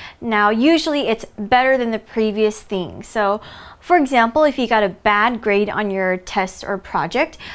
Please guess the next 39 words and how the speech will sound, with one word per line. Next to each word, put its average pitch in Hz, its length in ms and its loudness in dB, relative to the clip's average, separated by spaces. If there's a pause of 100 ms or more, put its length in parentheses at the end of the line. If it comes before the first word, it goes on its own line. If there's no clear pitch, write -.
(140)
you 392 100 4
probably 427 400 4
want 349 200 2
to 277 100 -4
get 208 180 0
a 214 80 2
better 185 300 -2
grade, 311 340 0
right? 202 480 -2 (380)
So, 320 640 4
for 240 140 -4
the 190 140 -2
next 185 580 -4
test, 392 440 0
you 220 120 -4
might 220 260 -2
try 214 220 -2
to 240 220 -6
improve 330 720 0
your 202 140 -2
grade 190 440 -2 (380)
by 185 280 2
studying 185 500 -4
harder 311 720 2 (280)
or 202 120 0
maybe 208 520 -4
trying 208 240 -4
to 202 60 -6
pay 202 260 -6
more 196 220 -4
attention 214 400 -6
in 190 140 -4
class 247 560 0
and 190 200 -6
asking 226 440 -2
your 214 120 -2
teacher 214 360 -4
more 196 340 -4
questions. - 720 -8